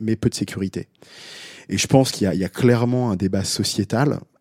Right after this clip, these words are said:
qui doit avoir lieu, qui est nécessaire et qui doit s'accompagner d'adaptations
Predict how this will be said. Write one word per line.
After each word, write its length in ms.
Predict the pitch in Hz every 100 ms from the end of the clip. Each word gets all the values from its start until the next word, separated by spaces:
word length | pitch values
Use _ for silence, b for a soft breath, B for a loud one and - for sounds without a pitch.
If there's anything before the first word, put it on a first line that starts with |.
| -
qui 160 | - 117
doit 240 | 123 123
avoir 240 | 113 104 104
lieu, 220 | 113 143
qui 300 | - - 110
est 40 |
nécessaire 640 | 113 95 98 - 127 151 - B B B -
et 100 | 120
qui 200 | - 117
doit 280 | 113 127 135
s'accompagner 920 | 117 - 110 107 107 113 123 131 117 - B B B
d'adaptations 1200 | 104 92 135 131 123 - 123 110 - 123 123 117